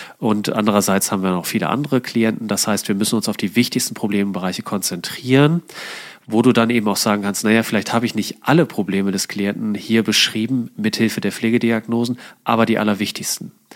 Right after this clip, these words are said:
Und, äh, das macht eben eine gute von einer etwas weniger guten, äh, Pflegeplanung oder Pflegediagnostik, unterscheidet das eben dementsprechend,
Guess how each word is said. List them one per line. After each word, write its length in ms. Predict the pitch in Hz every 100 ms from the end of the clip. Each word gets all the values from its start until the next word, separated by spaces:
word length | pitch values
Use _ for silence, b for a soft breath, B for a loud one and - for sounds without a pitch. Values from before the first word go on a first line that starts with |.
| B B B B
Und, 420 | - 113 110 -
äh, 200 | 151 113
das 360 | 110 123 - -
macht 260 | 127 117
eben 220 | - 127 113
eine 100 | 110
gute 340 | 127 - 123
von 220 | - 113
einer 420 | - 98 98 -
etwas 280 | - - 104
weniger 260 | 117 139 127
guten, 400 | 117 117 113 107
äh, 160 | -
Pflegeplanung 840 | 107 - 107 107 107 101 101 95 95
oder 420 | - 98 98 98 -
Pflegediagnostik, 960 | - 110 95 95 104 - 95 92 - -
unterscheidet 500 | - - 113 139 131
das 140 | -
eben 200 | - 117
dementsprechend, 600 | 117 107 - 113 101 104